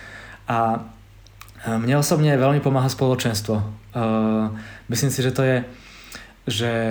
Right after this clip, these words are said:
mm, v prostredí alebo v spoločenstve, kde, mm, nie sú ľudia motivovaní niečím, ako je výplata alebo nejaká odmena,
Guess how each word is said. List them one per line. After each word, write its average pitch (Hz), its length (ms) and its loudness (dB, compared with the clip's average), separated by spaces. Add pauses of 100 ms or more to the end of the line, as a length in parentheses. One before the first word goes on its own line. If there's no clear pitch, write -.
(720)
mm, 110 340 -4
v 104 120 -2 (1300)
prostredí 135 720 2
alebo 123 260 0
v 104 80 -4
spoločenstve, 117 800 0 (240)
kde, 113 680 0 (320)
mm, 107 440 -4 (680)
nie 123 160 2
sú 151 200 2
ľudia 135 240 4
motivovaní 120 680 2
niečím, 120 460 0
ako 113 280 -4
je 117 200 2 (180)
výplata 123 720 0 (300)
alebo 113 640 0
nejaká 117 380 -2
odmena, 127 640 0